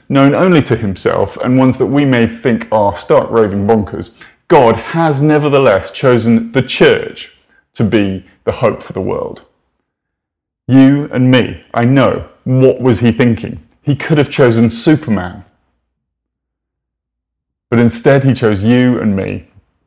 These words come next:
and people with names like Carl and Gloria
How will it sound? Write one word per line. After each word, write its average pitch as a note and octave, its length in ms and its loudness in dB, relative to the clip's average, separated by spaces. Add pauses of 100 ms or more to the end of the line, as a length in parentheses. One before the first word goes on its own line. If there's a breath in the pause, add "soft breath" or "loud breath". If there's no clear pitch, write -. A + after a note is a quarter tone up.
(540)
and A2 140 -2
people C3 300 0
with A2 160 -2
names A2 400 -2
like G2+ 200 -4
Carl G2+ 640 -6 (260)
and A2 220 -4
Gloria G#2+ 580 -2